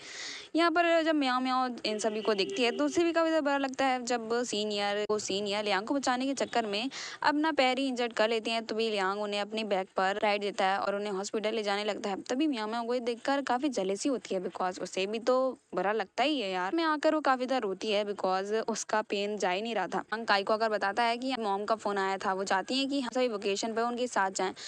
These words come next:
क्योंकि उन्हें फैमिली फ़ोटो क्लिक करवानी है। तभी, तभी काई इसके लिए मना कर देता है और कहता है कि वो उसकी फैमिली नहीं है,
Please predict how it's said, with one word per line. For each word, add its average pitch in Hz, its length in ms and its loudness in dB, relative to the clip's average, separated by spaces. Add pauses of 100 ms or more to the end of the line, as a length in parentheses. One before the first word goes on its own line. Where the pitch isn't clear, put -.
(160)
क्योंकि 277 180 0
उन्हें 302 200 2
फैमिली 269 280 2
फ़ोटो 262 260 0
क्लिक 226 220 0
करवानी 196 420 0
है। 180 80 -2
तभी, 196 340 -2
तभी 233 120 0
काई 220 180 4
इसके 233 180 -2
लिए 285 60 2
मना 208 240 0
कर 196 140 0
देता 185 180 -2
है 202 60 2
और 208 60 -2
कहता 233 220 0
है 269 80 2
कि 269 100 -2
वो 277 100 0
उसकी 277 200 -2
फैमिली 214 320 -2
नहीं 196 180 -2
है, 185 100 -2